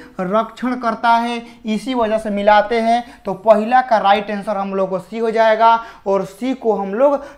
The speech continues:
लॉक करेंगे और आप लोग फटाफट बाबू आंसर देंगे, ठीक है ना। एक एक क्वेश्चन आपके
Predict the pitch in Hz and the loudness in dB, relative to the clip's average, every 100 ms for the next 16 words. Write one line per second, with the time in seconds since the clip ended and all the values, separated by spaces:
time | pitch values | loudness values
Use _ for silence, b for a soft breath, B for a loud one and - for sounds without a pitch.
0 | 180 190 247 262 262 254 254 269 285 B | -4 2 2 2 2 0 2 0 -4 B
1 | B 233 262 277 285 285 277 277 294 285 | B 4 4 4 0 0 -4 0 0 0
2 | 277 269 262 226 233 226 220 220 240 220 | -2 -2 0 2 2 0 -2 -2 -2 -2
3 | 233 233 240 247 254 240 B B 240 254 | -2 -2 -2 -2 -2 -2 B B -6 -6
4 | - 294 - 240 240 247 - 220 220 - | -6 -8 -2 -2 -2 -6 -4 -4 -4 -10
5 | - 196 - | -20 -14 -6